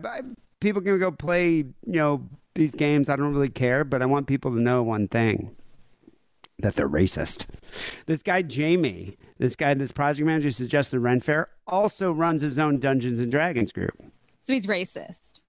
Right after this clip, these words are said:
Speaker 1: Well, he was talking about it, and, uh, he was saying, like, you know, "We have the best time. Like, you guys can come and jo-, and join up, and you can be part of the Dungeons and Dragons group."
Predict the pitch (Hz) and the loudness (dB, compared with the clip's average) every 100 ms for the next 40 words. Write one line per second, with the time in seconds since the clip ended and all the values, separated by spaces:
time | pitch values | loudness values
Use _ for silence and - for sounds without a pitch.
0 | - 156 175 151 170 190 190 127 107 95 | -4 2 2 2 0 0 0 -2 -2 -2
1 | 107 - - - - - 143 143 139 131 | -2 -4 -12 -16 -8 -2 0 2 2 2
2 | 123 127 _ _ _ 143 143 160 143 156 | 2 -2 _ _ _ 0 2 2 2 0
3 | 156 143 120 120 127 120 117 107 - - | 2 2 0 2 2 2 0 -2 -10 -10
4 | - - 170 277 196 175 226 214 - 233 | -12 -4 -4 -2 -4 -2 0 -2 -2 0
5 | 277 175 123 127 139 190 240 - 180 160 | 0 0 2 2 0 0 -2 0 -2 0
6 | 185 202 202 156 113 123 170 147 120 165 | 0 0 2 0 0 0 2 0 0 0
7 | 185 196 214 160 151 143 143 165 180 165 | 0 0 -2 0 0 0 0 0 0 0
8 | 156 170 180 143 147 175 - 196 | -2 0 0 2 2 0 0 -2